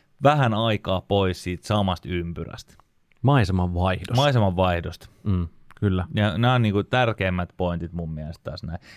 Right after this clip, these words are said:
Speaker 1: Ja sit kolmas pointti, mitä mä haluaisin korostaa, on se, että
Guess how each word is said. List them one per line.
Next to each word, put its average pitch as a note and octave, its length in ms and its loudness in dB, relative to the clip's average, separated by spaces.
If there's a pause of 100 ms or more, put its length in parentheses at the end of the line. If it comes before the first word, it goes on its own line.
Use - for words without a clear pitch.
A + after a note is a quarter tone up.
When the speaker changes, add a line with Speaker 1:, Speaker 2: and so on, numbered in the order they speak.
Speaker 1:
Ja G#2+ 80 4
sit G#2+ 100 -2
kolmas C#3+ 340 4
pointti, G#2 320 2
mitä G2 180 0
mä G2 100 0
haluaisin G2+ 340 0
korostaa, F#2+ 460 0
on F#2 80 -2
se, F#2 200 0
että F2 300 -4